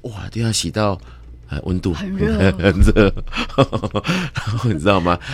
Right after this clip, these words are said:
Speaker 1: 那但是他们倒，倒也不至于烫伤。对，但是你要注意啊，他就把那个所谓的那个温度把它定出来，然后所谓的四十三度，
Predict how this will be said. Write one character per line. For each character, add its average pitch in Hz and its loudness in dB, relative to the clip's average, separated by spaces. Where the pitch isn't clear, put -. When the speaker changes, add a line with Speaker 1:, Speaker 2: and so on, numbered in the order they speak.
Speaker 1:
那 139 6
但 151 4
是 143 0
他 139 0
们 143 0
倒， 135 0
倒 139 4
也 85 4
不 - -4
至 - -2
于 82 0
烫 78 -4
伤。 71 -2
对， 123 4
但 135 6
是 135 0
你 - -2
要 107 6
注 117 2
意 113 4
啊， 90 4
他 104 0
就 117 -2
把 - -2
那 92 -2
个 87 -2
所 - -4
谓 95 2
的 87 0
那 87 -4
个 87 -4
温 92 0
度 90 -2
把 - -8
它 - -10
定 85 -4
出 76 -4
来， - -6
然 76 -6
后 73 -6
所 80 -4
谓 80 0
的 65 -2
四 - -4
十 71 -8
三 76 -4
度， - -4